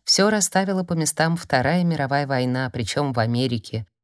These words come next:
Европейцам тогда было не до очищенных стандартизированных препаратов. В России же стерильность продуктов питания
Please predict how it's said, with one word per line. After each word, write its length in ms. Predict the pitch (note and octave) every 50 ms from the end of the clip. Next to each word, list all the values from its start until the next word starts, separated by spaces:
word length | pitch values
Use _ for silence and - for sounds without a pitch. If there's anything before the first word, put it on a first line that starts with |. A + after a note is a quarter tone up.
| _ _ _ _ _ _ _ _ _ -
Европейцам 880 | F3 F3 D3+ D3+ C#3+ C3+ C3+ - F#3 G3 F#3 - - F#3 F#3 F#3 F3
тогда 360 | - D#3+ C3 C3+ C#3+ F3+ G3
было 220 | E3+ D#3+ F#3+ F#3+ F3+
не 200 | F3 E3 E3+ E3+
до 140 | D#3+ D3+ D3
очищенных 640 | C3+ - - F#3+ F#3 - - F#3 F3 E3 D#3 -
стандартизированных 1120 | - - - E3+ E3 E3 D3+ D#3+ - - - F3 C#3+ C3 D3+ E3 D#3+ D3+ D3+ D3+ C#3 - -
препаратов. 720 | C#3+ C3+ - - A#2+ A#2+ A#2+ A#2 G2+ - G2 - - _ _ - - - - - - - _
В 100 | E3+ F3
России 460 | E3 D3 C#3+ - - A3+ A#3+ A#3+ A#3
же 380 | G3 F#3+ G#3 G3+ G3 F#3+ F3 - _
стерильность 720 | - - - - A#3 A3+ C#4 C#4+ B3+ A#3+ A3+ G#3 - - -
продуктов 560 | - F#3 F#3 F#3+ B3 B3 - - F#3 E3+ -
питания 720 | - C#3 G#2+ - - A3 B3 B3 G#3 D3 C#3 C3 C3 A#2+